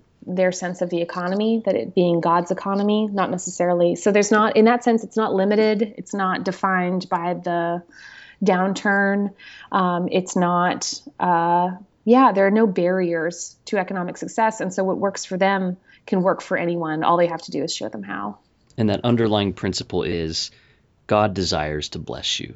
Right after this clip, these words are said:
Speaker 2: So they're
Speaker 1: Yes.
Speaker 2: less focused on Jesus saves or you're a sinner and you need that. I mean, not that they don't ever talk about that, but that they're more focused on God's desire to bless.
Speaker 1: Well, it does get back to their atonement theory.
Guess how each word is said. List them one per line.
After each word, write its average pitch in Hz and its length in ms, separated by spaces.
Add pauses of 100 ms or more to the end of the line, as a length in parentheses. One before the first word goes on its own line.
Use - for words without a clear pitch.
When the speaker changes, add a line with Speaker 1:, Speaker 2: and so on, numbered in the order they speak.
Speaker 2:
So - 340
they're 113 180
Speaker 1:
Yes. 101 80
Speaker 2:
less 117 280
focused - 400
on 85 320 (340)
Jesus 90 360
saves 82 560
or 76 220 (300)
you're 98 160
a 85 40
sinner 85 340
and 80 120
you 80 80
need 73 240 (280)
that. 60 260
I 87 40
mean, 85 280
not 107 220
that - 140
they 90 100
don't 87 240
ever 95 220
talk 80 260
about - 200
that, - 220
but - 180
that 107 100
they're 98 120
more 101 260
focused 87 480
on 78 260 (260)
God's 80 280
desire 82 340
to - 80
bless. - 640 (720)
Speaker 1:
Well, 285 400
it 311 120
does 320 200
get 392 240
back 247 260
to 269 100
their 208 240
atonement 196 600
theory. 269 480